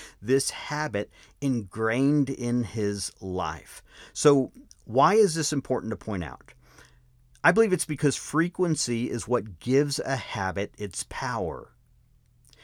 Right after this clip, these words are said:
In fact, without frequency, a habit isn't a habit. It's a hobby.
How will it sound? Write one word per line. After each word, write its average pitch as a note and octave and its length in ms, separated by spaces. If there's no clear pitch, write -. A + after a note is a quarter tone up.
In B2 120
fact, D#3 440
without B2+ 540
frequency, E3 840
a A2+ 100
habit B2+ 720
isn't C#3 500
a A#2+ 100
habit. D3 640
It's A2+ 200
a C3+ 60
hobby. E3+ 600